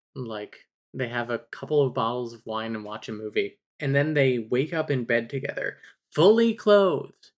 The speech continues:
But she was lying on her bed, a warm body cuddled up behind her, one arm around Dee's hip,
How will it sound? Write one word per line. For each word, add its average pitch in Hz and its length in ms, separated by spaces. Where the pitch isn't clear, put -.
But 139 520
she - 200
was 139 180
lying 156 320
on 170 160
her 139 120
bed, 135 400
a 123 80
warm 139 340
body 131 360
cuddled 143 420
up 127 160
behind 117 360
her, 107 180
one 117 240
arm 131 200
around 113 300
Dee's 117 320
hip, 113 200